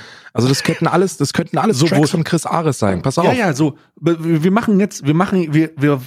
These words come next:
Speaker 2: wir sagen jetzt einfach mit der Unwörter, wir werden jetzt das nächste Chris Ares Album, werden wir jetzt spoilern,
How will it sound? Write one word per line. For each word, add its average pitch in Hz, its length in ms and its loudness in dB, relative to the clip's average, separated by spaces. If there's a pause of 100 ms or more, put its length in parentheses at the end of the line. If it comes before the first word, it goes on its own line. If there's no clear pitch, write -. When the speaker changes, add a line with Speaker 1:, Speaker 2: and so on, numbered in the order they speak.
(140)
Speaker 2:
wir 131 340 -4
sagen 151 380 2
jetzt 175 200 0
einfach 175 400 0
mit 143 160 2
der 135 240 0
Unwörter, 196 680 0
wir 143 120 0
werden 170 180 2
jetzt 156 260 -2 (200)
das 147 260 -2
nächste 226 360 0
Chris - 280 -2
Ares - 420 -2
Album, 110 560 -2 (800)
werden 151 240 0
wir 175 60 4
jetzt - 180 -2
spoilern, 151 720 0